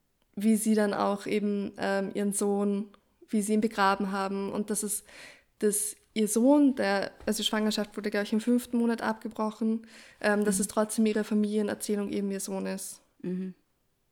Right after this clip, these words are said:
Speaker 1: Was ja, also das, ähm, entscheidet im Grunde jeder, jede ehemalige Schwangere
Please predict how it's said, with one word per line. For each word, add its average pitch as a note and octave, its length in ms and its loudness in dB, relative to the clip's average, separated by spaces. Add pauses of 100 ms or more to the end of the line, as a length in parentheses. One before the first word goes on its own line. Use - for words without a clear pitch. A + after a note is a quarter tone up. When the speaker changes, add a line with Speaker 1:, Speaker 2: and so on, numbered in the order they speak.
(580)
Speaker 1:
Was G#3 200 0
ja, G#3 120 0
also G#3 220 0
das, G#3 240 -2 (360)
ähm, G3+ 420 -4 (360)
entscheidet G3+ 560 0
im G#3+ 100 0
Grunde G#3+ 280 0
jeder, G3+ 420 0 (180)
jede G#3 220 -2
ehemalige G3+ 840 0
Schwangere G#3 580 0